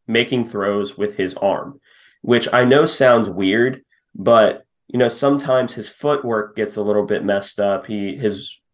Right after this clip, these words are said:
his hips don't s-, quite sway the same way. His shoulders don't get square.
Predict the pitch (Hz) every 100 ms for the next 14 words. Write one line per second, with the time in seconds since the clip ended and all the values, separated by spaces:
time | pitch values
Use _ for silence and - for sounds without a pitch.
0 | _ - 104 98 92 92 - 127 - -
1 | 117 110 - _ - - - - 110 -
2 | 104 107 104 110 104 98 101 98 92 107
3 | 98 98 98 101 95 98 - - 98 95
4 | 92